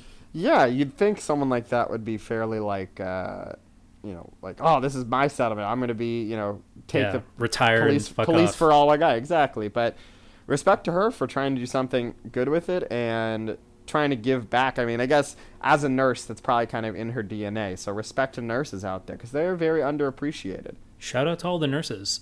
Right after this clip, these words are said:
Speaker 2: Oh, and she's also gonna donate some of the money to a nurses union, so
Speaker 1: There you
Speaker 2: double
Speaker 1: go.
Speaker 2: shout out to
Speaker 1: Support,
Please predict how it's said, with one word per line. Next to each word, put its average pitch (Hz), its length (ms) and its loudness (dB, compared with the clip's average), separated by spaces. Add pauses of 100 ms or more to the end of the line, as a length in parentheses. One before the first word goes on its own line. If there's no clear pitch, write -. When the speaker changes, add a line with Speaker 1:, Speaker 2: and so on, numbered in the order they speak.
(140)
Speaker 2:
Oh, 143 100 8
and 131 100 2
she's 143 140 2
also 160 240 2
gonna 135 160 2
donate 120 320 0
some 120 160 0
of 117 40 -2
the 113 80 -2
money 110 260 -2
to 123 140 -4
a 113 40 2
nurses 110 380 -2
union, 98 360 -6
so 101 360 -4 (480)
Speaker 1:
There 147 160 6
you 185 60 6
Speaker 2:
double - 220 10
Speaker 1:
go. 117 60 6
Speaker 2:
shout 110 200 0
out - 20 2
to 104 140 2
Speaker 1:
Support, 175 180 6